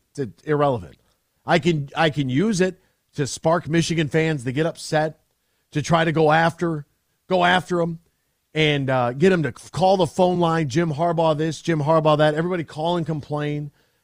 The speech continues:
Dan Campbell's no good. They're one and six. Everybody call and complain. Fire everybody. I'm not doing it. I choose positivity.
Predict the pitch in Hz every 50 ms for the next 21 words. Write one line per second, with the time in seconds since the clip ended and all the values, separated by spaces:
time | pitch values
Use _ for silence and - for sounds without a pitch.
0 | _ - 160 165 180 180 165 - 147 170 170 170 170 170 160 135 143 165 165 165
1 | 156 113 151 151 151 156 151 143 147 160 165 151 139 151 160 165 170 160 147 -
2 | - - 156 156 151 147 - - - - - _ _ _ _ _ _ - 151 180
3 | 196 196 190 185 180 - - - 151 156 175 175 147 147 160 175 170 - - -
4 | 185 180 202 202 196 190 185 185 175 180 175 160 165 160 165 165 160 _ _ _
5 | _ _ _ _ _ _ _ _ _ _ _ _ _ _ _ _ _ _ _ _
6 | _ _ _ _ _ _ _ _ _ _ _ _ _ _ _ _ _ _ _ _
7 | _ _ _ _ _ _ _ _ _ _ _ _ _ _ _ _ _ _ _ _
8 | _ _ _ _ _ _ _ _ _ _ _ - 247 269 277 285 330 339 349 349
9 | 320 302 - _ _ _ _ _ _ _ _ _ _ _ _ _ _ _ _ _
10 | _ _ _ _ _ _ _ _ _ _ _ _ _ _ _ _ _ _ _ _
11 | _ _ _ _ _ - 165 170 - - 202 214 190 - - 170 170 175 156 165
12 | 143 - 180 165 165 139 120